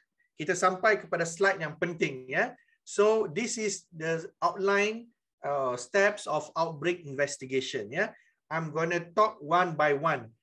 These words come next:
uh, about these steps. Ya. Uh, so first is establish the existence of an outbreak. Step yang pertama,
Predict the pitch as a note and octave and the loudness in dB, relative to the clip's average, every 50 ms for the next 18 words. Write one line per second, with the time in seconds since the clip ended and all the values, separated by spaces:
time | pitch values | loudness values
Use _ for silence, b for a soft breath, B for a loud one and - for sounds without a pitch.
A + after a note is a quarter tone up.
0 | _ _ - C#3 C#3 B2+ C3+ C3+ C3+ E3 E3+ E3 D#3+ C#3 C#3+ D3+ C#3+ - - - | _ _ -8 -6 -4 -4 -2 0 4 4 4 4 2 -2 -10 -10 -10 -6 -4 -2
1 | A2+ G2+ - - E3 F#3+ A3 A#3 - _ _ _ _ _ _ _ _ - C3+ C3 | -2 -2 -2 -2 0 0 0 0 -4 _ _ _ _ _ _ _ _ -4 -4 -2
2 | C3 C3+ C#3 C3+ - - G3 G#3 G#3 G#3 - - A3+ B3 B3+ B3+ - - - - | -2 -2 -4 -2 2 4 6 6 4 2 2 2 2 2 2 2 -2 -10 -10 -8
3 | D#3+ E3+ - - - F3 D3+ D3+ - - F#3 E3 D3+ F3+ F#3+ G3+ G#3+ G3+ - - | -6 -6 -6 -4 -4 -4 -4 -2 -2 -2 -2 0 2 4 4 4 4 2 -2 -6
4 | - _ - C#3+ C#3+ - - D#3 D3+ C3+ C3 C3 C3+ G#3 A#3 - - - - G3 | -12 _ -6 -4 -4 -4 -4 -6 -6 -6 -6 -8 -6 -6 -6 -8 -4 2 4 4
5 | F3 E3+ E3 E3 - D#3 D#3 - - D3 C#3 C3 - C#3+ C3+ B2+ C#3 B2+ - - | 4 4 0 -4 -2 -2 -2 -2 -4 -8 -6 -2 -2 -2 -2 0 -2 -2 -2 -4
6 | - - _ _ _ _ _ _ _ _ - - - - - G3 F#3+ F#3+ F#3 F3+ | -10 -20 _ _ _ _ _ _ _ _ -6 -6 -2 0 2 2 2 2 0 -2
7 | F3+ E3+ F#3 F3+ E3+ F3 F3 F#3 G3+ A3 A#3 B3 C4+ C4+ | -2 0 -2 0 2 2 2 2 2 2 2 0 0 -2